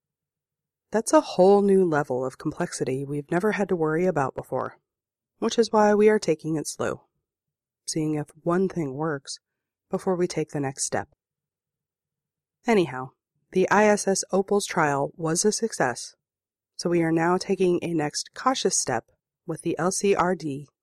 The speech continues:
laser-enabled geostationary satellite. If it all works, the astronauts might then be able to indulge in a little online gaming. After all,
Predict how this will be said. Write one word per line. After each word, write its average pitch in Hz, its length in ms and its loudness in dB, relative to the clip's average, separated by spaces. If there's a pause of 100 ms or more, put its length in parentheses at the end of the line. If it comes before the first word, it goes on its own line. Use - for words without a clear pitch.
laser-enabled 170 640 0
geostationary 147 800 -6
satellite. 147 460 -4 (1120)
If 208 140 2
it 226 80 6
all 254 180 6
works, 165 460 -2 (260)
the 180 100 -2
astronauts 190 640 0
might 185 240 0
then 160 380 2
be 156 120 0
able 151 140 0
to 160 180 -6
indulge 151 500 -2
in 220 160 0
a 233 120 0
little 254 380 4
online 131 400 -6
gaming. 127 380 -8 (1300)
After 147 280 -4
all, 143 220 -4